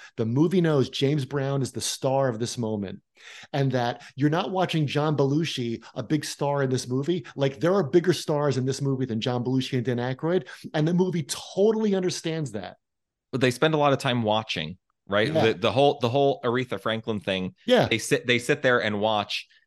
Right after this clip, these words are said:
Speaker 2: but they've had their jokes before. That's the four fried chickens and, and
Speaker 1: Yeah.
Speaker 2: dry toast and, you know, anything to drink with that? A Coke.
Speaker 1: Nothing for me, <laughs> it's just a Coke.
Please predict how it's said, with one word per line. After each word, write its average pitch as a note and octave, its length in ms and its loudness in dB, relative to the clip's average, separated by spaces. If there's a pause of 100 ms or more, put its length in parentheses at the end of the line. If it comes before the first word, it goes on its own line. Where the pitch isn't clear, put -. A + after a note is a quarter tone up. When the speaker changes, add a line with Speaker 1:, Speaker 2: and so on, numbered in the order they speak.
(120)
Speaker 2:
but C#3+ 120 -2
they've C#3 140 -2
had E3 180 -2
their C#3 140 2
jokes C3 320 -2
before. A#2+ 300 -4
That's G#2 220 -4
the A2 100 -8
four A2 200 -2
fried G#2 260 0
chickens G#2 420 -6
and, G2+ 180 -4
and C#3 140 2
Speaker 1:
Yeah. C#3 80 4
Speaker 2:
dry G2+ 160 4
toast G2+ 420 -2
and, G3+ 260 -4
you G#2 120 -2
know, F#2+ 240 0 (260)
anything C3+ 300 2
to G#2+ 80 -8
drink A#2+ 200 0
with B2+ 120 -2
that? C3 220 0 (340)
A G#2+ 40 -6
Coke. - 380 -4 (440)
Speaker 1:
Nothing A#2 280 -2
for A2 100 -10
me, G#2 120 -4
<laughs> - 20 -2
it's G2+ 80 0
just G2+ 200 -2
a C3 40 -8
Coke. A#2 340 -4